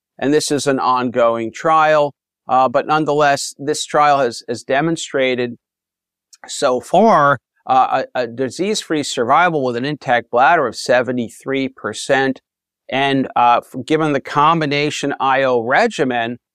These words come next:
uh, treatment-related, related adverse, uh, events of thirty-one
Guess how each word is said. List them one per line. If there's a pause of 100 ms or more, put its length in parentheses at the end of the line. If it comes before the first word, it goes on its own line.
(220)
uh,
treatment-related, (260)
related
adverse,
uh,
events
of
thirty-one